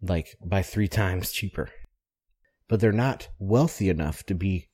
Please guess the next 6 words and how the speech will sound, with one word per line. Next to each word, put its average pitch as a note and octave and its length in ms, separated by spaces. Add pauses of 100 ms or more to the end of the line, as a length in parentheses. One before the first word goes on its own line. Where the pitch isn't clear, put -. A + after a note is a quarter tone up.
consumers, F2+ 680 (480)
to F#2 360 (320)
be G#2 180
a G2 40
consumer-driven G2 1000
economy. C#2 560